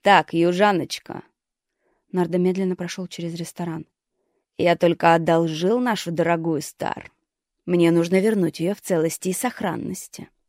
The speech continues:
Андреа встала. Она не хотела сидеть, когда он подойдет к ней.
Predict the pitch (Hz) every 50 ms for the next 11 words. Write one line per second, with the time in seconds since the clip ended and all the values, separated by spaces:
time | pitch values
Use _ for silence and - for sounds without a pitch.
0 | _ _ _ _ _ _ _ _ _ _ _ _ _ _ _ _ - 190 180 180
1 | 175 190 196 190 175 - - - 170 160 160 156 160 160 - _ _ _ _ _
2 | _ _ _ _ _ _ _ _ _ - 190 202 202 208 190 - 202 196 - 220
3 | 196 175 - - 160 156 160 165 - - - 151 156 160 160 160 - 165 160 170
4 | 170 160 160 151 - - 180 160 147 156 -